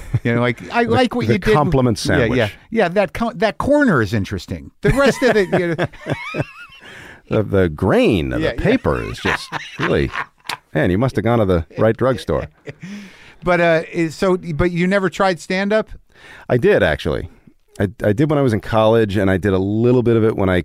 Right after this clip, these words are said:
Speaker 2: came out to L A, and I, I didn't do, didn't do a whole lot.
Speaker 1: Didn't, didn't stick?
Speaker 2: No, you know, I, I, I liked it. I re-, I enjoyed it, and I, you know, I never had a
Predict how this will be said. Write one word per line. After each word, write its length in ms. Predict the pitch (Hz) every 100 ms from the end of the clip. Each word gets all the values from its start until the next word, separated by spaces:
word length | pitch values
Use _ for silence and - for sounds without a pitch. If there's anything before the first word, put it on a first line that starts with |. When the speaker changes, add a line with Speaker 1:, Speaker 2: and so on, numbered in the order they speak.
| -
Speaker 2:
came 180 | - 95
out 160 | 90 90
to 380 | - 87 85 82
L 240 | - 85 80
A, 320 | 78 78 78
and 440 | 76 78 73 69 - -
I, 100 | - - _ -
I 120 | 80 _ _ _ _ _
didn't 320 | 139 175 175 - _ _ _ _ _ _ _
do, 500 | 120 120 117 110 101 110
didn't 160 | 175 269
do 140 | 269
a 80 | 156
whole 320 | - 127 98
lot. 260 | 71 50 -
Speaker 1:
Didn't, 320 | 127 117 110
didn't 200 | 120 110
stick? 400 | - 147 147 - _ _ - - - - -
Speaker 2:
No, 300 | 190 294 -
you 160 | 202
know, 60 | 214
I, 140 | - 196
I, 80 | 165 175 151
I 60 | 139
liked 340 | 151 143 220 92
it. 160 | 101 _ _
I 200 | 107 110 85 -
re-, 160 | 117
I 80 | 107
enjoyed 400 | 107 87 113 147
it, 120 | 92 -
and 100 | 92
I, 60 |
you 120 | 92
know, 60 | 92
I 60 | 90
never 240 | 98 101
had 180 | 98 90
a 160 | 80